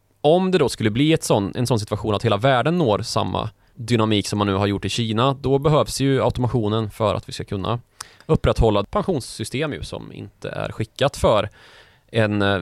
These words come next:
jämn välfärdsnivå över hela världen, och då att med välfärdsnivåhöjning så följer ju också lägre barnafödande och ännu jobbigare situation sett till att få unga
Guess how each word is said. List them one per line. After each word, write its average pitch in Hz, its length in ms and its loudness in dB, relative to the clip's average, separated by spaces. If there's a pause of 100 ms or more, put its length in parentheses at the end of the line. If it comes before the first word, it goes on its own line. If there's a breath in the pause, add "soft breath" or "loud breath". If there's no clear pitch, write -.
jämn 107 400 2
välfärdsnivå 104 1080 0
över 104 140 2
hela 104 180 2
världen, 98 400 2
och - 360 -2
då 101 220 0 (360 soft breath)
att - 240 -4
med 104 240 0
välfärdsnivåhöjning 104 1600 0
så 110 160 -6
följer 107 320 2
ju 107 80 4
också 98 420 0 (340)
lägre 117 440 0
barnafödande 98 640 2
och 95 400 -8 (680)
ännu 107 340 0
jobbigare 110 360 4
situation 101 520 -4
sett - 300 -10
till 98 240 -6
att - 300 -12 (580 soft breath)
få 117 560 0 (300)
unga 104 420 2